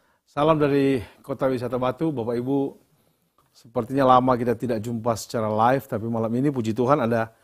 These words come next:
<clears throat> kesempatan lagi kita bisa bersama-sama. Terima kasih untuk beberapa sahabat, kerabat yang sudah menanti. Saya sambil melihat di live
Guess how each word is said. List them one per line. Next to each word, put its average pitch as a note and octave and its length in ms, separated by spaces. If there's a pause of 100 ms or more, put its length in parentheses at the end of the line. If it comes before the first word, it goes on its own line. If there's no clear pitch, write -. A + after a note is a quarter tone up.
(420)
<clears throat> G3 320
kesempatan F3 400
lagi E3+ 240
kita D#3+ 160
bisa C#3+ 240
bersama-sama. C#3+ 800 (560)
Terima B2+ 160
kasih C#3 320
untuk B2 400
beberapa A#2+ 560
sahabat, C#3+ 640
kerabat C3 400
yang A2+ 240 (480)
sudah B2+ 240
menanti. C#3+ 320
Saya C#3+ 160
sambil B2+ 240
melihat B2 400
di A2 640 (480)
live C3 300